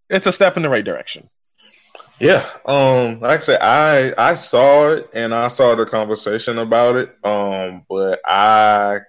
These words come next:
Speaker 2: kinda, uh, not that I didn't care, but I just kinda saw people talking about it and everybody had, a, it's one of those things where I saw it and everybody had given their opinion about it already and I f-, didn't feel the need to add my two cents.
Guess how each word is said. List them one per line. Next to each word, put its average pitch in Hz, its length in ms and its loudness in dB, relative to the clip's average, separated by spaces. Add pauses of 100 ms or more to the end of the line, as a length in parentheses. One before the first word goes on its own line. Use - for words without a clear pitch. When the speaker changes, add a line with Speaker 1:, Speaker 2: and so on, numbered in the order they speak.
(120)
Speaker 2:
kinda, 104 600 -4 (460)
uh, 107 460 2
not - 220 0
that 196 80 0
I 151 140 4
didn't 123 280 -2
care, 131 340 2
but 123 180 -2
I 110 80 0
just 110 220 -10
kinda 107 560 -2 (480)
saw 113 300 0
people 107 240 -8
talking 110 320 0
about 110 260 0
it 107 140 0
and 98 600 -8
everybody 107 380 -2
had, 110 160 0
a, 101 160 0 (200)
it's 151 120 0
one 185 100 4
of 160 40 6
those 147 140 4
things 139 240 0
where 123 180 4
I 113 160 4
saw 131 400 4
it 131 100 2
and 110 220 -2
everybody 117 440 2
had 110 240 0
given 113 220 -8
their 110 120 -2
opinion 117 360 -8
about 120 240 2
it 120 80 2
already 123 400 4
and 110 100 0
I 107 80 0
f-, - 220 -8
didn't 107 240 -8
feel 107 240 -4
the 101 100 -10
need 104 360 -12
to 98 240 -12 (440)
add 110 220 0
my 110 140 0
two 113 200 -6
cents. 120 460 -4